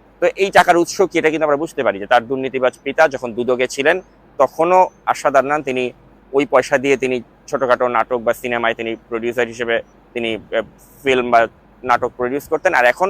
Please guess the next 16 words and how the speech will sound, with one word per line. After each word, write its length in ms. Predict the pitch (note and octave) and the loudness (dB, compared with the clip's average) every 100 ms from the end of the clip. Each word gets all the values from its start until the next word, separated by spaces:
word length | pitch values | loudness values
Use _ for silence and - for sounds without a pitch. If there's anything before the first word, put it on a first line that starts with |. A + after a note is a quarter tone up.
| F#3 | 2
তার 100 | B2+ | 4
বাবা 180 | A#2+ A#2+ | 4 4
রাষ্ট্রপতি 420 | A2+ - B2+ C#3 | 2 -2 -10 -8
হওয়ার 200 | C#3 C#3+ E3+ | 0 0 2
পরে 120 | G3 - _ _ - | -2 -2 _ _ -4
তিনি 120 | D#3 | 2
বাংলাদেশের 480 | C#3 C#3+ C#3 - C#3 | 4 4 0 -2 -6
ইতিহাসে 320 | C#3 C#3+ F3 | -2 -2 0
সবচেয়ে 460 | F3+ - - F3 C3+ - - | -6 -6 -2 0 0 -4 2
ব্যয়বহুল, 400 | A#2+ A#2 B2 F3+ | 2 4 0 -2
আহ, 380 | - _ - A2+ | -4 _ 0 2
চলচ্চিত্র 400 | C3 B2+ B2 A2 G#2+ | 2 -2 -2 -16 -14
তিনি 100 | G#2 | -12
প্রডিউস 280 | G#2+ G2+ - G#2 | -10 -10 -10 -12
করছেন। 200 | - | -6
এবং 120 | D3 | 0